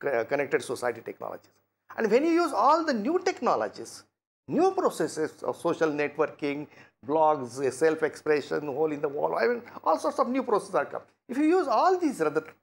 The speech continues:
uh, technologies, what you are creating as an education system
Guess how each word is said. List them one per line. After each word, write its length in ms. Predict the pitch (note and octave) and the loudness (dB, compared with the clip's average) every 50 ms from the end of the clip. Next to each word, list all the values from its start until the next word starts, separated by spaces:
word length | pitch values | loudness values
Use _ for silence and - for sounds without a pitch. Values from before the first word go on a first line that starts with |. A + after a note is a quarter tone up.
| _ _ _ - | _ _ _ -2
uh, 120 | D3 C#3+ C#3 | -2 -2 0
technologies, 760 | - C#3 - - - - F3+ - A2 G#2+ - D3 E3 - - _ _ _ _ _ _ _ _ _ _ _ _ | -2 -4 -2 0 0 0 2 0 0 -2 -6 -10 -12 -12 -16 _ _ _ _ _ _ _ _ _ _ _ _
what 280 | - - C4 D4 D4 - | 0 2 2 2 2 0
you 160 | G3+ A3 D4+ | -4 -2 0
are 160 | E4+ F4+ F4+ | 0 0 0
creating 640 | F4+ - D4+ C4 A3+ A3 A3 A3 - - A#3 G#3+ - _ _ _ _ _ _ _ _ - | -2 -4 -4 -6 -4 -6 -8 -8 -8 -10 -10 -10 -12 _ _ _ _ _ _ _ _ -6
as 160 | F3+ G#3 F#3+ | -4 -4 -2
an 100 | G3+ F#3 | -4 -4
education 640 | E3 D#3+ C#3+ B2+ C#3 - - C#4 D#4 D4+ - D#4 B3+ | -2 -4 -4 -4 -4 0 0 0 0 0 -2 -6 -6
system 480 | - - C#3 - - - D#3 F#3+ G#3 | -8 -10 -12 -12 -10 -8 -10 -10 -10